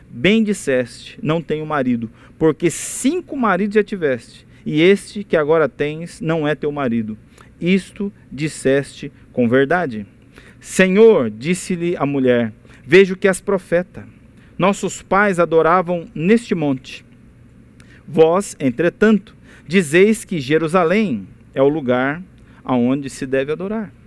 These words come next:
Perceba que agora Jesus, depois do diálogo, depois que ela fala assim, "Olha, Senhor, eu desejo essa água. Eu preciso, eu quero."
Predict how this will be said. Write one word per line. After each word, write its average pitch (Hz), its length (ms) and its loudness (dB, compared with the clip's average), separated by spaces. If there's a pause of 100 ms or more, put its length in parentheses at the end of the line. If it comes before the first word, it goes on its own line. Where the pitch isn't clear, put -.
(1300)
Perceba 226 420 2
que - 140 -2
agora 190 340 0
Jesus, 170 560 -4
depois 180 380 0
do 165 80 -10
diálogo, 156 480 -2
depois 180 340 -2
que - 80 -2
ela 185 160 2
fala 180 220 -2
assim, - 160 -10
"Olha, 175 200 -4 (140)
Senhor, 180 580 0
eu 202 220 6
desejo 180 920 4
essa 180 340 0
água. 139 600 0 (1200)
Eu 190 120 8
preciso, 202 760 2
eu 202 120 8
quero." 156 640 2